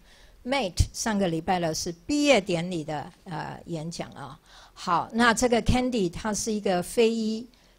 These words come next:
美国人啊，他是非洲人啊，美国的作家、历史学家，同时也是国关的教授，教授，国际关系，教国际关系的教授。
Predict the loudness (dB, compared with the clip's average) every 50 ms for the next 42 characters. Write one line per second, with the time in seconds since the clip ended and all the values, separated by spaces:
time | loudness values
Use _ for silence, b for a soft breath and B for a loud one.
0 | b _ -4 -4 -2 -2 0 2 2 2 4 2 0 -2 -2 -4 -6 -6 -6 -6
1 | -6 -8 -8 -8 -8 -6 -4 -4 -2 -2 -2 -4 -6 -8 -6 -4 -2 -2 0 0
2 | 0 0 0 0 -2 -4 -6 -10 -10 -8 -8 -10 -12 b b b b b b b
3 | _ -2 0 2 2 4 4 2 2 2 0 0 2 2 0 0 0 0 0 -2
4 | 0 0 -2 -2 -2 0 0 0 0 0 -2 -4 -4 -4 -2 -2 -2 0 -2 -4
5 | -4 -6 -6 -6 -6 -6 -4 -2 -2 0 0 0 -2 -4 -2 0 0 0 0 0
6 | -2 -2 -2 -2 -4 -4 -6 -4 -6 -8 -6 -6 -12 -12 -12 -14 -14 -16 -20 _
7 | _ _ _ _ _ -8 -6 -6 -6 -8 -8 -8 -8 -8 -8 -12 _ -2 2 2
8 | 2 2 0 -4 -6 -6 -6 -4 -4 -4 -4 -6 -8 -8 -8 -10 -12 -14 -16 _
9 | -6 -4 -2 -2 -2 -2 -4 -4 -4 -4 -4 -4 -6 -10 -8 -8 -8 -8 -8 -12
10 | -14 -14 -14 -14 -14 -14 -12 -12 -14 -12 -12 -12 -12 -12 -14